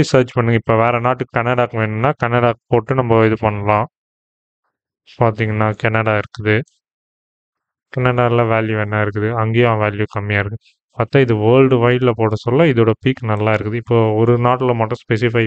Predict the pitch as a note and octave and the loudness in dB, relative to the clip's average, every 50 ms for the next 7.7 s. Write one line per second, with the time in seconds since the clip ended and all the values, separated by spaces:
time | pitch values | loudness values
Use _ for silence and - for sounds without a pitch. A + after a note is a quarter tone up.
0 | G#2+ - A#2 A2+ A#2 A#2 - A#2 A2+ G#2+ A2 A2 G#2 - - G#2+ G#2 G2+ A2 G#2 | -2 -4 -4 -2 -2 -4 -4 -4 -4 -2 -2 -4 -6 -6 -6 -8 -6 -4 -4 -6
1 | G#2 A2 A#2+ D3+ G3 - - _ _ _ _ _ _ _ - A#2 A2 A2 G#2+ G#2 | -4 -4 -4 -4 -6 -6 -10 _ _ _ _ _ _ _ -4 -2 0 0 0 0
2 | G#2 G#2 G2+ G#2 - - A2 G#2 G2+ G#2+ - - - _ _ B2 A2+ G#2+ - A2 | 0 -2 -2 -6 -8 -6 -6 -6 -6 -8 -12 -16 -20 _ _ -12 -12 -10 -8 -8
3 | G#2+ G#2 G#2 G#2+ A#2 A#2+ A#2 A#2+ _ _ _ _ _ _ _ _ _ _ _ _ | -8 -6 -6 -4 -4 -4 -6 -8 _ _ _ _ _ _ _ _ _ _ _ _
4 | _ _ - A2+ G#2 G#2 A2 C3+ F3 F3+ D#3 - A#2+ A2+ A2 A2 G2+ G2+ G2+ - | _ _ -6 -6 -6 -4 -6 -6 -6 -8 -10 -10 -8 -8 -8 -8 -8 -10 -12 -12
5 | - - A2+ G#2 G2 F#2+ F#2+ F2+ _ - - - G#2 G2 - - G2 G2+ C3+ - | -12 -12 -10 -10 -10 -10 -12 -14 _ -20 -18 -14 -14 -14 -12 -12 -14 -12 -14 -14
6 | _ _ _ _ _ _ _ _ _ _ _ _ _ _ _ _ - B2 A#2 A#2+ | _ _ _ _ _ _ _ _ _ _ _ _ _ _ _ _ -8 -4 -2 0
7 | A#2+ C3+ C#3+ C3+ B2+ A#2+ A#2 A#2 A#2 A#2 G#2+ G#2+ B2+ | 0 0 0 0 0 0 0 0 2 2 0 -2 -4